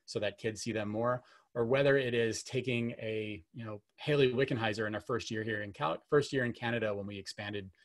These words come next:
from the U S up into Canada, uh,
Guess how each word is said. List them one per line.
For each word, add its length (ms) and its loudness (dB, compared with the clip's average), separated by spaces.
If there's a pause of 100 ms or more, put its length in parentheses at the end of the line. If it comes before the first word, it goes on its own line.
(160)
from 160 -4
the 80 -4
U 140 -2
S 140 -2
up 160 -10
into 120 -10
Canada, 720 -2 (440)
uh, 180 -6